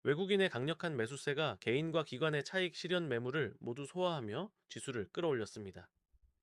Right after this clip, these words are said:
오른쪽 그래프는 외국인의 육 거래일 연속 순매수 추이를 보여주는데, 보시는 것처럼 매수 강도가 날이 갈수록 꾸준히 강해지고 있음을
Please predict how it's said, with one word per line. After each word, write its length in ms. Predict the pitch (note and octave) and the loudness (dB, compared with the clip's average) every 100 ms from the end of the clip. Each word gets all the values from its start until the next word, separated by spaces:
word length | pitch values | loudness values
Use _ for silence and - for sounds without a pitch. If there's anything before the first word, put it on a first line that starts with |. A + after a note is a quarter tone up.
| _ _ | _ _
오른쪽 420 | D3 F#3+ F#3+ G3 | 2 2 4 0
그래프는 540 | - D3 D3+ C#3+ F3 A#2 _ _ - | 2 2 2 0 -2 -4 _ _ 0
외국인의 500 | C3+ E3+ G3 G3+ F#3 | 4 4 4 4 4
육 140 | B2 - | 2 2
거래일 400 | F#3+ F3+ F3+ D#3 | 4 6 6 4
연속 380 | A#2+ C3+ D#3 | 2 2 -4
순매수 420 | - G#3+ G#3 G3+ G3 | -2 0 2 2 -2
추이를 440 | - A3 G3+ F#3+ | -2 2 4 4
보여주는데, 640 | D3 A#2+ B2+ B2 A2 G#2 - _ _ _ | 4 2 2 -2 -2 -4 -6 _ _ _
보시는 400 | C#3 C3+ F3 E3+ | -2 0 0 0
것처럼 420 | C#3 - D3 D3+ - _ - | 0 -2 -2 -2 -4 _ -2
매수 260 | A#2+ C3+ | 0 0
강도가 520 | E3 C#3+ B2+ A#2+ C#3+ F#2 - | 0 0 0 -2 -2 -4 -4
날이 260 | A2 B2 | 0 2
갈수록 480 | D3 B2+ - C3+ - | 2 0 0 -2 -2
꾸준히 380 | - G#3 A3 F3+ | -6 -4 0 0
강해지고 500 | - A2 C3 A#2+ A#2 | 0 -2 -2 0 -2
있음을 380 | G#2 G#2+ C#3+ | -2 -2 -2